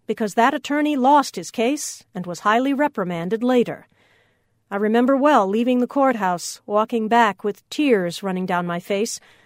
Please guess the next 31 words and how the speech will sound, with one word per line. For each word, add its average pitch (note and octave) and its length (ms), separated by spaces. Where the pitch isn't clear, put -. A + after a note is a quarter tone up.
walking C4+ 360
into C#4+ 180
my C4+ 220
office C#4 420
and F3+ 220
closing A#3+ 340
the G3+ 220
door. G3 260
My B3+ 160
supervisor, G3+ 880
Jeff B3+ 320
Shelebnikoff, G#3+ 960
entered. F#3+ 500
I A3 80
will A3 140
never A3 240
forget B3 380
his B3+ 160
words. A3 500
"You E4+ 280
are E4 100
the D#4 160
expert. - 580
Never, B3 460
ever G#3+ 240
forget G#3+ 400
that. - 380
You A#3+ 400
are A3 180
the A3 100
professional. A3+ 760